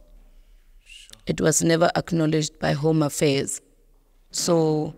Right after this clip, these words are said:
Speaker 2: um, our parting ways was pretty much easy to do because we had no legal issues to sort out.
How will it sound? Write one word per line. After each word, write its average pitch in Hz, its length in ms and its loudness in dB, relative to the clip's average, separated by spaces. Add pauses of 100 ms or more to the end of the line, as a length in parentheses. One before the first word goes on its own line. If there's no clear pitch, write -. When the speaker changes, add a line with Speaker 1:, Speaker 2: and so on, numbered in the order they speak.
(580)
Speaker 2:
um, 160 320 4
our 165 180 4
parting 180 480 0
ways 151 500 -4 (460)
was 175 320 0
pretty 233 340 -2
much 202 280 2
easy 170 220 -2
to - 180 -6
do 156 300 2
because 151 640 -2
we 170 140 0
had 165 120 2
no 165 180 2
legal 160 360 0
issues - 460 -4
to 143 320 -6
sort - 380 0
out. - 340 -8